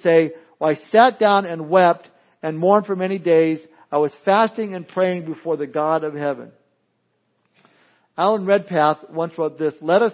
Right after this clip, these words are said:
learn the lessons from Nehemiah. You never lighten the load unless first you have felt the pressure in your own soul. You are never used of God to bring blessing until God has opened your eyes and made you see things as they are." So Nehemiah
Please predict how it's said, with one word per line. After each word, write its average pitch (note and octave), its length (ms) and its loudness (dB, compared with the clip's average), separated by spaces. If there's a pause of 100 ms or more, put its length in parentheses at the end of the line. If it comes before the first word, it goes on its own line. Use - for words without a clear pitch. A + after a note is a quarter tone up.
learn G3+ 220 -4
the F#3+ 100 -4
lessons F#3 440 -2
from E3 180 -12
Nehemiah. D3+ 640 -4 (460)
You D#3 100 -12
never G3 320 0
lighten G#3 400 0
the G#3+ 80 -6
load E3 340 0
unless D#3+ 220 -4 (120)
first F#3+ 240 -8
you F3+ 100 -10
have D#3+ 180 -6
felt F3 220 -4
the E3 80 -12
pressure F#3 460 -6
in D#3+ 180 -14
your D3+ 140 -10
own D#3 260 -10 (120)
soul. C3 400 -8 (280)
You D#3+ 140 -6
are D#3 40 -4
never G3+ 240 2
used A3 280 -8
of F#3 140 -6
God F3+ 240 0
to E3+ 60 -12
bring F3 220 -10
blessing F3+ 360 -4
until E3 220 -8
God D#3+ 260 -2
has E3 120 -10
opened E3+ 340 -10
your F3 140 -8
eyes D#3 220 -4
and D3+ 120 -14
made D3 200 -14
you C#3+ 80 -20 (160)
see F3+ 160 -18 (120)
things C#3+ 300 -16 (280)
as C3 360 -8
they B2+ 160 -12
are." B2 340 -20 (1200)
So F#3 60 -8
Nehemiah E3+ 420 -6